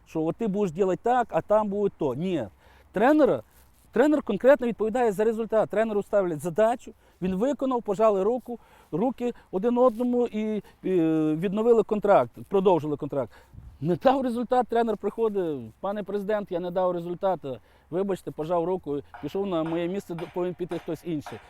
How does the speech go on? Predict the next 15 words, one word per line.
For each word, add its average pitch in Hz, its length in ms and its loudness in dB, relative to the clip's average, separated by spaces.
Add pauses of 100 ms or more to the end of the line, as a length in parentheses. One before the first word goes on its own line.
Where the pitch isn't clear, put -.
(140)
Це, 196 380 4 (240)
це 226 180 4
от 214 200 2
система, 202 440 -2
яка 190 180 0
повинна 196 320 -2
бути. 185 300 -2 (260)
Не 180 120 -2
цікаво 233 440 0
працювати 208 720 -2
там, 240 240 -4
де 180 120 -4
не 170 200 -6
дають 196 240 -4
тобі 214 140 -6